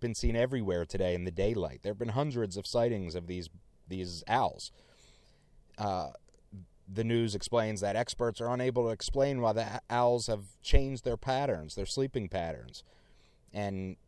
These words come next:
the newscaster says something about it being mysterious. And now over to Jim McGuffin with the weather. So with that, you know, we're really being told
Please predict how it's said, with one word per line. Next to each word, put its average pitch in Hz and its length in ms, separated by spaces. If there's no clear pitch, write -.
the 95 180
newscaster 110 600
says - 180
something 104 300
about 98 280
it 87 100
being 95 300
mysterious. 92 800
And 87 220
now 156 260
over 147 260
to 127 180
Jim 139 240
McGuffin 131 400
with 120 160
the 113 80
weather. 107 460
So 120 640
with 101 280
that, 135 400
you 113 100
know, 107 120
we're 113 160
really 123 720
being 117 260
told 95 560